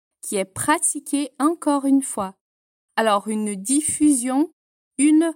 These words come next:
rediffusion, qui seria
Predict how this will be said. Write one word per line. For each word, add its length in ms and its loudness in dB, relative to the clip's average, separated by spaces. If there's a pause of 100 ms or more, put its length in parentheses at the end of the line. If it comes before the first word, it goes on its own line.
(120)
rediffusion, 1200 0 (500)
qui 160 0
seria 600 -2